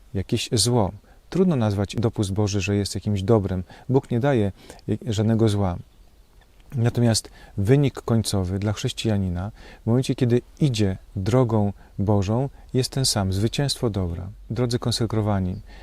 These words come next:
nastawcie się na to, przygotujcie się na to, że będziecie wyrzutem w tym świecie. Jezus powiedział, że jesteście solą, e, ziemi, lecz jeśli sól utraci swój smak, czymże ją posolić? Czasem będziecie też solą w oku.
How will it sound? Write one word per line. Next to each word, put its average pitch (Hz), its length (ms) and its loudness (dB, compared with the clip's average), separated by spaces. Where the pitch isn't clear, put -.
nastawcie 131 520 0
się 95 160 -6
na 92 140 -4
to, - 200 -10
przygotujcie 127 580 0
się - 140 -8
na 95 140 -6
to, 104 180 -10
że 101 100 0
będziecie 117 400 0
wyrzutem 117 460 0
w - 40 -14
tym 104 160 -6
świecie. - 440 -8
Jezus 123 400 4
powiedział, 127 400 2
że 117 180 2
jesteście 113 420 0
solą, 117 380 0
e, 110 260 2
ziemi, 104 440 2
lecz 110 260 -2
jeśli 117 320 -2
sól 131 240 0
utraci 117 340 -2
swój 110 200 -4
smak, 117 260 -4
czymże 107 260 -2
ją 107 140 0
posolić? 101 500 -4
Czasem 131 380 -2
będziecie 117 340 0
też - 260 -8
solą 123 300 -2
w - 160 -10
oku. 104 320 -4